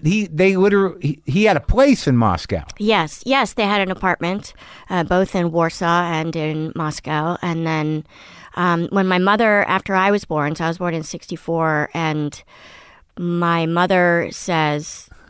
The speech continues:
Speaker 2: at that point, she said, "I have two babies in two hands. I'm
Speaker 1: Yeah.
Speaker 2: going back to the States."
Speaker 1: Right.
Speaker 2: My father traveled quite a bit, I think,
Speaker 1: Yeah.
Speaker 2: when he was, uh, working, and I think it was sort of lonely and cold, and my mother is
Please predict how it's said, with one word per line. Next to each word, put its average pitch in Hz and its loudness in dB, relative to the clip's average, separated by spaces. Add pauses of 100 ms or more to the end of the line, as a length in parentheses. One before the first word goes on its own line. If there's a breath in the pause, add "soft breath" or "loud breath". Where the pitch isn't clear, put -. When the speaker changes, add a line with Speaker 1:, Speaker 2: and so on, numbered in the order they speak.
Speaker 2:
at - -4
that 196 0
point, 180 -4
she 185 -8
said, 165 -4
"I 160 0
have 165 -4
two 240 -4
babies 165 0
in 160 -6
two 170 -4
hands. 143 -2
I'm 143 -4
Speaker 1:
Yeah. 113 2
Speaker 2:
going 151 2
back 123 -4
to - -18
the 156 -14
States." - -8
Speaker 1:
Right. 95 2 (160)
Speaker 2:
My 202 2
father 226 2
traveled 175 -2
quite 247 0
a 262 2
bit, 247 2
I 240 2
think, 277 -2
Speaker 1:
Yeah. 92 4 (260 loud breath)
Speaker 2:
when 202 0
he 196 0
was, 190 -4
uh, 180 2
working, 214 -2
and 175 -2
I - 0
think - -8
it 170 -2
was 160 -2
sort - -8
of 165 -8
lonely 175 0
and 165 -2
cold, 170 0
and 160 -2
my 160 -2
mother 170 0
is 160 -4